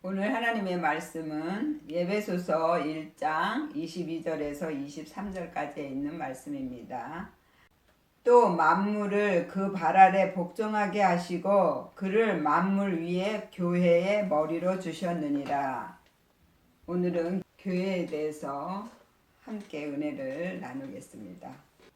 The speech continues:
만물을 그 발 아래 했는데 그가 아우토스입니다. 그 뜻은 우리 자신,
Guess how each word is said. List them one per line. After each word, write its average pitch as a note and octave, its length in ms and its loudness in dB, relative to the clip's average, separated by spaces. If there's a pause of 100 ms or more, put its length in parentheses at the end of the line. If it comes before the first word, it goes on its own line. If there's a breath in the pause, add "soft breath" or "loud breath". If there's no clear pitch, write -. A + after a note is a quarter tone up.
(400)
만물을 G3+ 760 0
그 G#3+ 400 4
발 D3+ 300 -4
아래 D#3 420 4
했는데 E3+ 640 -6
그가 G#3 720 2
아우토스입니다. D#3+ 1300 -6 (720)
그 F#3 180 -10
뜻은 F#3+ 760 -4 (340 soft breath)
우리 F3 260 -4
자신, D#3 640 -6